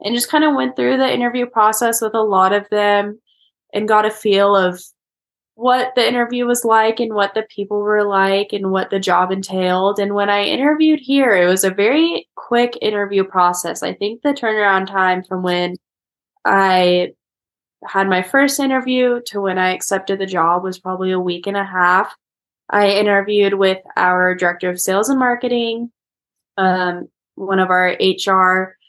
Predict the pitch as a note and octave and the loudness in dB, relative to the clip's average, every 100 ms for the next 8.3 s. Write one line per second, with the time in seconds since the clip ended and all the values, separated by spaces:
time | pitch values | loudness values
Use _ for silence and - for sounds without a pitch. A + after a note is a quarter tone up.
0 | _ _ - C4 C4 B3+ B3+ C4 C4 C4 | _ _ 0 2 2 2 2 4 2 2
1 | A#3 G#3+ G3+ G3+ G3 G3+ G#3 G3+ F#3+ F#3+ | 0 0 0 -2 -2 -2 -2 0 0 0
2 | G3 G#3 G3+ G3 G3 F#3+ F#3 F#3 - G3 | 0 0 0 -2 -2 -2 0 -4 -4 -2
3 | F#3+ G3 F#3 F#3 G3 A#3+ - _ _ _ | -2 -2 2 4 4 0 -4 _ _ _
4 | _ _ _ - G#3+ G3+ G3 F#3+ G3 G3+ | _ _ _ 0 2 4 4 0 0 0
5 | G3 A3+ A3+ B3+ C4 C4+ C4 - A#3 A#3 | 0 -2 -4 -2 0 0 -2 -4 -2 0
6 | A#3 A3+ - G3+ G#3+ A#3+ B3 A#3+ A#3 - | -2 -4 -4 -2 0 0 2 0 -2 0
7 | G3+ G3 G3 G#3 G3 F#3 F#3 F3+ F3+ F3 | 0 0 -2 0 2 2 2 2 2 0
8 | - - | -4 -6